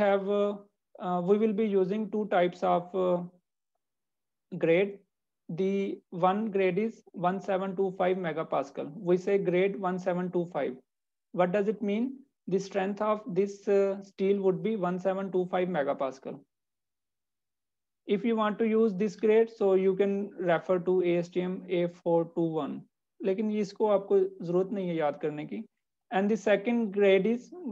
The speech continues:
normally we use in our design is one eight six zero megapascal।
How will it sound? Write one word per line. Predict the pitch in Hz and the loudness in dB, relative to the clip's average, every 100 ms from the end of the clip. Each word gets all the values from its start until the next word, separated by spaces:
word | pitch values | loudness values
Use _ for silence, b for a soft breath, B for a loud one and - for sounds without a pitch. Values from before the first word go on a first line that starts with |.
| 185 | 4
normally | 180 180 208 214 | 4 6 2 0
we | 190 | 2
use | 180 196 196 | 4 2 2
in | 180 170 | -2 2
our | 170 | 2
design | 165 160 160 185 | 0 -2 -2 -6
is | 185 214 | -6 -4
one | 170 175 | -2 0
eight | 185 185 | -2 -2
six | 190 190 185 | -6 -6 -2
zero | 170 190 202 | -2 -2 -4
megapascal। | 151 143 139 127 - 135 | -4 -4 -4 -6 -8 -14